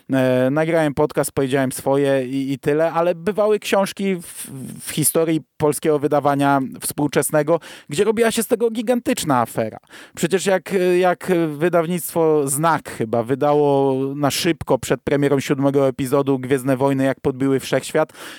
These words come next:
no to ktoś to nakręcił, wypunktował wszystkie błędy z tych książek, z tej książki, których było multum, i z tego się zrobiła duża afera, to się nakręciło. No, oni wydali poprawione wydanie. E, ostatnio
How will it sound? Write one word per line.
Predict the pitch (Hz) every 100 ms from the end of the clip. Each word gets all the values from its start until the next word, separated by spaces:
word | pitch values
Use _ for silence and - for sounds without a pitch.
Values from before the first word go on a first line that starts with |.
| -
no | 165
to | 190 214 208 - _
ktoś | - - 196 202 -
to | 196
nakręcił, | 175 151 156 143 139 - 170 185 170
wypunktował | 131 139 160 175 151 - 170 160
wszystkie | 147 - 202 - - 156
błędy | 147 151 147
z | 139
tych | - 135
książek, | - 143 139 139 131
z |
tej | 147
książki, | 131 151 143 -
których | - 160 160
było | 160 165
multum, | 160 160 156 - 156 214 - - - - - -
i | 185 202
z |
tego | - 226
się | 247 233
zrobiła | 233 220 233 233
duża | 190 175 202 220
afera, | 247 - 214 170
to | 170
się | 180
nakręciło. | 170 202 202 - 220 147 107
No, | 113 135 147
oni | 160 175
wydali | 175 190 180 143
poprawione | 131 - 123 120 117 110
wydanie. | 117 117 110 107 - - - -
E, | 139 143 147
ostatnio | 180 208 196 202 190